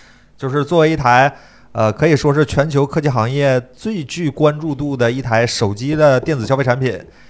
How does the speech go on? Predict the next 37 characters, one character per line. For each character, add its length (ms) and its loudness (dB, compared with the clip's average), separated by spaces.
就 160 -4
是 80 0
把 320 4
一 120 -4
台 140 2
一 140 -2
万 120 6
多 120 0
块 100 0
钱 80 -2
的 60 -4
手 160 -4
机 120 -4
做 160 -2
成 140 -4
这 80 -4
个 80 2
妈 220 0
样 140 -2
儿， 120 -6
我 80 -10
是 80 -8
懒 240 -6
得， 240 0
我 80 0
是 120 4
懒 180 2
得 60 -6
喷 180 2
的。 180 6
说 140 0
句 60 -4
实 120 -6
话， 160 6
我 80 2
已 40 -6
经， 100 -2